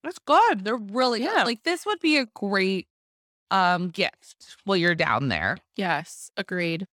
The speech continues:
Speaker 2: If there's a Harry Potter fan in your life and you're going to Universal, pick some of these up.
Speaker 1: Yeah.
Speaker 2: They weren't too sweet either.
Speaker 1: Mm-mm.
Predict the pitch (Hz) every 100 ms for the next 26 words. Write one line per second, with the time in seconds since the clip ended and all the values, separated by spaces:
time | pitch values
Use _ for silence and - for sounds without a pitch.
0 | _ - - 202 196 202 196 185 - 180
1 | 185 196 185 185 185 185 185 185 196 -
2 | - _ _ _ - 170 160 165 165 180
3 | 185 180 175 180 - 190 - - - 254
4 | 277 294 202 180 - _ 160 - _ -
5 | 226 392 339 330 - 254 269 302 180 180
6 | - 233 165 202 185 170